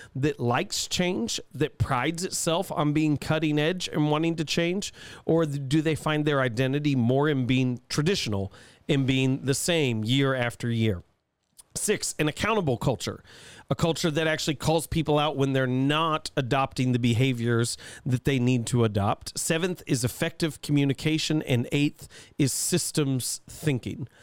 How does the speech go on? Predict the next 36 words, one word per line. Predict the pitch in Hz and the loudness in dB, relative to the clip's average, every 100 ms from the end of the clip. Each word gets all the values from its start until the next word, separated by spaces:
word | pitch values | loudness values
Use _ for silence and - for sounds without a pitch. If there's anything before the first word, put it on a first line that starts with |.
| - - _ | -20 -20 _
And | 190 170 | -2 0
so | 196 | -2
just | 175 143 226 | -4 -4 -4
to | - | -2
say, | - 185 160 | -2 0 2
like, | 123 - | 2 2
hey, | 151 165 - | 0 0 -2
as | - 170 151 | -2 0 2
you're | 208 | 0
looking | 214 226 - 175 | 0 -2 0 -2
through | - 117 | 0 0
that, | 120 | 0
and | - | 0
again, | 147 147 | 0 2
those | 131 160 151 | 2 2 2
are | |
in | 156 | 0
the | 147 | 0
show | - 143 | 0 0
notes. | 135 - | 0 0
I'm | 139 | -2
not | 135 | -2
gonna | 143 127 | -2 0
go | 120 | 0
through | 127 - 127 | 0 2 2
it | 143 | 2
again. | 120 101 107 - - - | 0 0 -2 -6 -20 -8
These | 143 214 254 | 0 0 2
are | 247 | 0
kinda | 170 170 - - | 0 -2 -2 -2
eight | 147 180 | -2 0
dimensions | 175 160 131 127 - 123 - | 0 2 2 0 0 0 0
to | 123 | 0
be | 120 123 | 2 2
aware | 127 107 104 101 101 | 2 2 2 0 -2
of. | - - | -6 -10